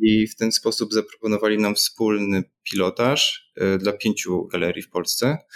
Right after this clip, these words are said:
Tym razem były to i duże galerie, i małe galerie, duże takie jak Sadyba Bestmall, jak, e, Bonarka, ale też małe jak Auchan w Bydgoszczy, e, żeby zobaczyć, na ile ta nasza metoda działa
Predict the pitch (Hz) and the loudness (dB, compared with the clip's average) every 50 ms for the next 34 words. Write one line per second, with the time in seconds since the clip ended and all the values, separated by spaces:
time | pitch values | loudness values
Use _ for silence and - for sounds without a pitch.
0 | - - - - - - _ _ - - 107 107 107 104 113 107 101 107 101 98 | -20 -20 -20 -20 -20 -20 _ _ -2 0 2 2 2 2 0 0 0 2 2 2
1 | 98 95 - - 104 92 104 98 117 117 113 113 113 104 - 113 104 104 104 104 | 2 2 0 0 -2 -2 -2 -2 0 0 0 0 0 0 0 0 0 2 2 2
2 | 98 92 78 92 92 92 90 95 92 - 92 98 101 101 101 95 98 101 98 101 | 2 2 2 2 2 2 2 2 0 0 0 0 0 0 0 -2 -2 -6 -6 -6
3 | 98 92 - 92 - - 95 90 87 - - - - 95 95 101 95 95 90 87 | -6 -6 -6 -8 -6 -4 -4 -4 -2 -2 -2 -2 -2 0 -2 -2 0 0 0 0
4 | 87 87 87 92 101 104 104 - - 107 101 101 98 95 87 87 87 - - - | 0 0 0 0 0 0 0 -2 0 0 0 0 0 0 -2 -4 -4 -6 -12 -12
5 | - - 95 95 92 92 90 87 87 95 95 101 101 107 110 107 - - 110 110 | -6 -4 -2 0 0 0 -2 -2 -2 -2 0 0 0 0 0 -2 -2 -2 0 0
6 | 110 110 - - 98 98 98 85 95 90 - - 98 98 98 98 95 92 90 90 | 0 -2 -2 -2 -2 -2 -2 -2 -2 -4 -2 -2 -2 0 0 0 0 0 0 0
7 | 87 - - _ - 95 98 - - 98 101 101 101 - - 101 - - 110 107 | -2 -6 -12 _ -8 -4 -2 -2 -2 0 -2 -4 -4 -6 -12 -18 -10 -4 -4 -2
8 | 104 - - - 127 127 135 139 - _ _ _ _ - - - _ _ _ _ | 0 -2 -2 0 0 0 0 -2 -4 _ _ _ _ -20 -20 -20 _ _ _ _
9 | _ - 101 98 95 95 92 92 92 90 92 - - - - 107 - 104 110 98 | _ -6 -4 -2 0 0 0 0 0 -2 -2 -2 -2 -2 -2 -2 -2 -4 -2 0
10 | 107 104 - 107 - - 104 98 104 104 98 95 - _ _ _ _ _ _ _ | 0 -2 -2 -4 -2 -2 -2 0 2 0 0 0 -4 _ _ _ _ _ _ _
11 | _ _ _ 107 101 101 101 - - 101 95 95 98 - 101 95 101 95 92 90 | _ _ _ 0 0 2 2 2 0 0 0 -2 -2 -2 -4 -2 0 -2 0 0
12 | 104 104 101 101 101 98 101 101 | 0 2 2 2 2 2 0 -2